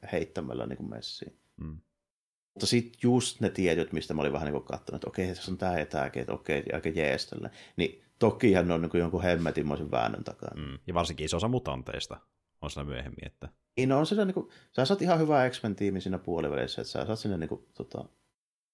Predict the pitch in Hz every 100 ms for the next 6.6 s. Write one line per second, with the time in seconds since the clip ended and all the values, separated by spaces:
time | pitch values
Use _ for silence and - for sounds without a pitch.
0 | _ _ _ _ _ - 98 95 80 78
1 | 80 64 - - 73 76 82 82 62 50
2 | - - _ 151 - 62 - - - -
3 | 80 95 78 - _ - 73 92 - _
4 | _ _ _ _ _ 82 78 - - -
5 | - _ 90 85 82 87 90 - 90 -
6 | - 73 65 65 -